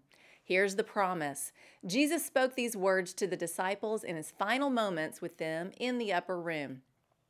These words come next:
John fourteen, one through three. "Do not let your hearts be troubled.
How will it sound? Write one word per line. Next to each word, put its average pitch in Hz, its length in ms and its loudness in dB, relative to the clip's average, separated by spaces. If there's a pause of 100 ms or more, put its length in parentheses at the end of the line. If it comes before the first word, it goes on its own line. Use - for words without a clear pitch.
(260)
John 180 260 2
fourteen, 240 720 0
one 170 180 0
through 190 140 -2
three. 147 400 -4 (440)
"Do 240 200 0
not 220 360 6
let 220 140 8
your 202 140 2
hearts 196 340 0
be 196 140 -2
troubled. 165 560 0